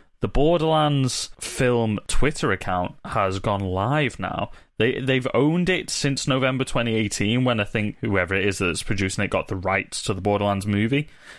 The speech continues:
But they finally posted the first thing on there, and they're saying, "Strap in, they're gonna be showing us loads of stuff from behind the scenes of Borderlands and whenever information drops." So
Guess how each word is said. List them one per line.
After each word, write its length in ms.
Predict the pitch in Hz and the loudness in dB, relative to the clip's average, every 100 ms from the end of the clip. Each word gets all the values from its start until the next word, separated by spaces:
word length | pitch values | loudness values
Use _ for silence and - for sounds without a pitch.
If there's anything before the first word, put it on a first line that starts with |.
| _ | _
But 280 | - 98 92 | 0 0 2
they 120 | 107 | -2
finally 380 | 98 - 123 120 | -2 0 2 2
posted 440 | 110 120 120 131 110 | 2 0 0 -2 -4
the 60 | |
first 380 | - 117 113 - | -2 0 0 0
thing 200 | 117 113 | -2 2
on 200 | 113 113 | 2 2
there, 340 | 117 113 113 - - _ _ | 2 4 2 -2 -20 _ _
and 240 | 98 98 95 | -2 0 0
they're 80 | |
saying, 380 | 98 117 104 98 | 0 2 2 0
"Strap 360 | - - 120 - | -4 0 0 2
in, 220 | 113 110 | 0 0
they're 100 | 104 | -2
gonna 140 | 110 | 0
be 100 | 104 | -2
showing 320 | 104 113 104 104 | 0 0 0 0
us 140 | 95 | 0
loads 380 | 104 110 110 107 | 2 4 2 0
of 80 | 107 | -4
stuff 380 | - 113 107 | -2 0 0
from 320 | - - 104 98 | -2 -2 0 0
behind 460 | 104 101 107 107 | 0 2 2 0
the 60 | 101 | -2
scenes 500 | - 104 104 101 95 | -2 0 2 0 0
of 380 | - 92 90 - - - - - | 2 2 0 -8 -18 -12 -12 0
Borderlands 640 | 107 107 104 107 101 98 | 2 4 2 2 2 2
and 220 | 98 95 | 0 2
whenever 460 | 95 98 95 95 92 - | 0 2 2 2 0 0
information 580 | - 104 101 95 98 107 | -6 -4 -2 0 -2 -4
drops." 360 | 98 95 - - | 0 0 0 -6
So 460 | - 98 92 92 | 0 2 2 0